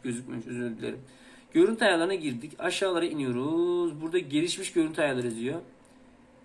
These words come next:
Sağ tıkladıktan sonra görüntü ayarları, gelişmiş görüntü ayarları. Burada arkadaşlar ekran bir için görüntü, e, bağdaştır özelliklerine geldik. Şimdi burada tüm modları listele diye bir seçenek var. Buna bastık.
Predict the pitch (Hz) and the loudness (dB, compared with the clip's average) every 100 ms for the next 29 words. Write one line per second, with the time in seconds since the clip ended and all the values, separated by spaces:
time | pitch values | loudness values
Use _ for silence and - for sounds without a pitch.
0 | - - 165 160 - 143 131 127 123 117 | -16 2 6 6 4 -4 -4 -4 -2 0
1 | 139 165 170 165 165 151 147 - 131 127 | 0 2 2 2 0 0 -2 -4 -2 -2
2 | 127 160 160 156 160 160 160 143 147 170 | 0 -2 -2 -2 2 2 0 -2 0 0
3 | 139 123 127 - 156 151 135 131 151 151 | 2 0 0 -2 -2 -2 -4 -4 -6 -4
4 | 151 156 - 170 156 156 180 147 - 170 | -4 -4 0 0 0 -2 -4 -4 -4 -4
5 | 143 143 143 147 160 147 131 127 127 147 | 0 0 0 -2 -2 -4 -2 -2 2 2
6 | 143 147 147 135 123 117 139 147 127 127 | 0 -4 -4 -2 -2 -4 -6 -2 -2 -4
7 | 131 - - - - - - - 220 165 | -10 -20 -20 -20 -20 -20 -4 0 2 0
8 | - - - - - 151 214 170 160 - | -2 -8 -20 -20 -8 -4 2 2 2 -2
9 | - 220 247 214 185 151 180 175 151 175 | -2 2 4 6 6 4 2 0 2 6
10 | 180 160 147 156 151 147 139 123 123 147 | 6 6 2 -2 0 -2 -4 -8 -2 0
11 | 160 165 - 165 - | 4 2 2 -2 -4